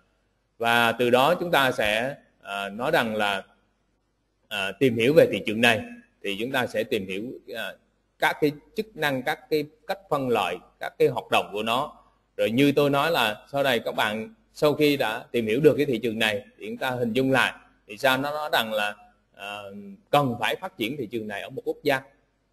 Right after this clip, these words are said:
Đó, chứ không phải gắn với khái niệm là gì, nơi là có thể là, à, đỏ đen cờ bạc mua bán, đúng không? Chúng ta mình, à, lúc đầu tôi hình dung chúng ta thì sau khi chúng ta sẽ trả lời cái phần này.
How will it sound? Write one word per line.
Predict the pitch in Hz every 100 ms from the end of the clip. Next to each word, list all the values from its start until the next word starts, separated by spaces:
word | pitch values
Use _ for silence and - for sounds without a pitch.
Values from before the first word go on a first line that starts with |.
| _ _
Đó, | 101 117 117 - -
chứ |
không | 165 151 123
phải | 120
gắn | 139 175 202
với | 180
khái | - 185
niệm | 175 110 113
là | 113
gì, | 110 107 - _ -
nơi | 127 143 139 127
là | 120 107 - _ _
có | 131 147
thể | 208 135
là, | 135 110 98 - _ _
à, | 95 95 95 101 _ _ _ _
đỏ | 98 127
đen | 160 147 139
cờ | 123 117
bạc | 107 -
mua | 147
bán, | 143 139 214
đúng | 160 151
không? | 143 135 -
Chúng | 131
ta | 131
mình, | 123 120 104
à, | 104 95 - _
lúc | 123 -
đầu | 120 101
tôi | 117 113
hình | 110 101
dung | 117 110
chúng | 117
ta | 123 113 104
thì | 95
sau | 95 113
khi | 104 113
chúng | 107 110
ta | 110
sẽ | 101 95
trả | 87
lời | 117 92
cái | 101
phần | 107
này. | 98 92